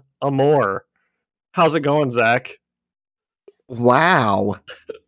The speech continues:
Speaker 2: Those are some interesting names. How long did it take you to come up with those?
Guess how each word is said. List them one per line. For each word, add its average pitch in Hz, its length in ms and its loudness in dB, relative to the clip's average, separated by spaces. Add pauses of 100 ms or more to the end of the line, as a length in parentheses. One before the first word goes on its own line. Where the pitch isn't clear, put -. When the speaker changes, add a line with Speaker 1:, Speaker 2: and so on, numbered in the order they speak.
(420)
Speaker 2:
Those 143 400 4
are 175 100 6
some 123 580 0
interesting 135 640 0
names. 131 400 2
How 123 240 0
long 156 160 0
did 156 140 2
it 139 80 2
take 135 180 -2
you 139 60 -2
to 131 60 -2
come 131 180 -2
up 131 140 0
with 120 100 -8
those? 101 420 -10